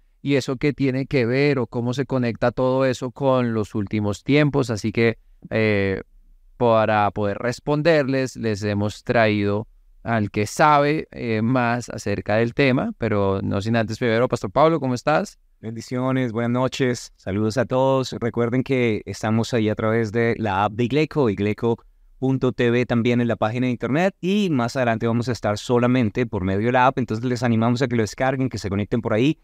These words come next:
Speaker 2: que envíen sus preguntas, sus comentarios, y estamos ahí conectándonos.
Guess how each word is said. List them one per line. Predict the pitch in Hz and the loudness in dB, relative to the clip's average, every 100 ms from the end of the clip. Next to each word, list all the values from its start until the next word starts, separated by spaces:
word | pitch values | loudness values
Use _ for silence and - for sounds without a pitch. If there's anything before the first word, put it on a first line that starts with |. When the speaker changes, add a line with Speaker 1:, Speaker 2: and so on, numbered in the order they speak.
| _ _ - | _ _ -4
Speaker 2:
que | |
envíen | 120 123 135 | 0 2 0
sus | 139 123 | -2 -2
preguntas, | 113 107 123 113 | 0 0 0 -2
sus | 104 | -4
comentarios, | 90 101 98 113 117 120 110 | -2 0 2 2 2 2 0
y | |
estamos | 98 95 92 107 | -4 -2 0 0
ahí | 95 | 0
conectándonos. | 95 95 - 85 71 - - | 0 -2 -2 -2 -4 -14 -20